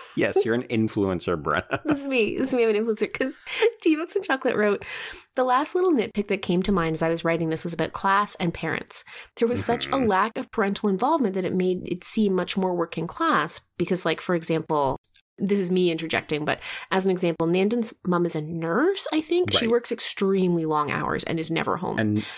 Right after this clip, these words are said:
Speaker 2: and she works nights.
Speaker 1: Yes, and she works nights. "But a total disregard of money, plus access to cars and lake houses, made it feel really wealthy.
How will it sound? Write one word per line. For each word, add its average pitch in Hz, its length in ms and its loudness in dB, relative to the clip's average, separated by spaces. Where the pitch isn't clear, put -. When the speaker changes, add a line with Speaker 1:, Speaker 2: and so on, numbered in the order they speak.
Speaker 2:
and 120 160 2
she 123 120 2
works 107 240 0
nights. - 680 -2
Speaker 1:
Yes, - 360 -2
and 175 100 0
she - 80 0
works - 220 -2
nights. - 300 -8
"But 254 120 4
a 277 60 0
total 311 340 2
disregard 277 440 0
of 190 80 -2
money, 226 420 4
plus - 480 0
access 285 440 0
to 233 100 0
cars 214 280 0
and 185 120 2
lake 330 220 2
houses, 196 380 0
made 185 160 2
it - 140 0
feel 156 200 -2
really 220 200 2
wealthy. 294 520 0